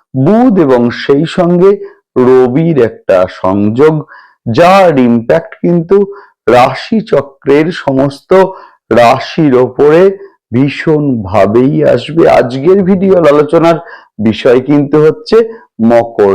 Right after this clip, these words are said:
রাশি, অর্থাৎ মকরের ওপরে যোগের এফেক্ট মূলত কিভাবে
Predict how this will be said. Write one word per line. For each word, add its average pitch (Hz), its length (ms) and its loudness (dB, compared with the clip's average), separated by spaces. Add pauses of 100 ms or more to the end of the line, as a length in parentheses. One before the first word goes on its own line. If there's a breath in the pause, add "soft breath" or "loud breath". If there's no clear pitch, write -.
রাশি, - 320 -2 (120)
অর্থাৎ 220 300 0 (640 loud breath)
মকরের 214 680 2 (120)
ওপরে 117 380 2 (540 loud breath)
যোগের 139 420 4 (120)
এফেক্ট 170 380 -2 (380)
মূলত 147 380 2 (180)
কিভাবে 240 540 -6